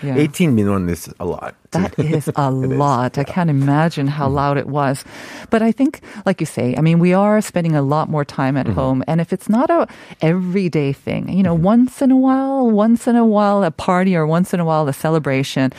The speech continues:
Speaker 1: I think we're a lot more kind of accepting and understanding of
Speaker 2: Definitely.
Speaker 1: that. But when it becomes a regular, yeah, you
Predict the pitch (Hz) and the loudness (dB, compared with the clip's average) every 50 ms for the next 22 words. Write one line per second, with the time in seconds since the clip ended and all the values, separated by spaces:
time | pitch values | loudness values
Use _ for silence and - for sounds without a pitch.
0 | - - - - - - 143 - - 175 165 - - 160 147 143 139 139 143 160 | -18 -18 -18 -10 -4 -4 -2 0 0 0 0 0 0 0 0 2 2 2 0 0
1 | - - 151 143 143 139 139 - - 156 143 135 127 127 - - - 170 156 _ | 0 -2 -2 -2 0 -2 -2 -2 -2 -2 -2 0 -2 -2 -4 -2 -4 -4 -4 _
2 | - - 147 139 135 131 139 139 131 127 - - 147 139 135 135 131 135 139 147 | -4 -2 2 2 4 4 2 2 0 -4 -4 -2 -2 -2 0 2 0 0 0 -2
3 | - - - 123 127 127 131 - - - - - - - _ - 156 147 160 156 | -4 -4 -2 -2 -2 -2 -4 -6 -12 -20 -18 -18 -18 -8 _ -2 0 2 2 2
4 | 156 156 143 - 151 - - 170 165 165 165 147 - 139 131 127 127 143 165 180 | 2 0 0 -2 -6 -2 -2 0 2 2 2 2 0 -2 -2 -2 -2 -2 -2 -2
5 | 180 220 220 214 220 214 220 214 180 - - 143 143 131 123 127 127 131 131 131 | 0 0 0 0 0 0 0 -2 -2 -4 -8 -8 -6 -6 -6 -4 -4 -4 -4 -4
6 | 139 143 143 | -4 -6 -8